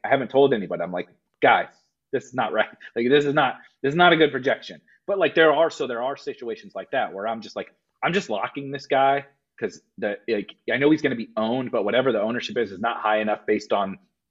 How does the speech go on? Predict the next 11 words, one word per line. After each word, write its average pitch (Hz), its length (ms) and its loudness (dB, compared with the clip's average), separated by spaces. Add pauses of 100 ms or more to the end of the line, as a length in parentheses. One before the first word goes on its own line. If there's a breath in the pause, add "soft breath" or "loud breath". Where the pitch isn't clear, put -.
(320)
what 113 160 4
I 117 80 8
believe 110 280 4
to - 80 -8
be 104 120 -2
the 101 80 -2
potential 107 400 -2
inaccuracy 101 760 -2 (320 soft breath)
of 113 160 4
the 110 80 -2
projection. 113 640 0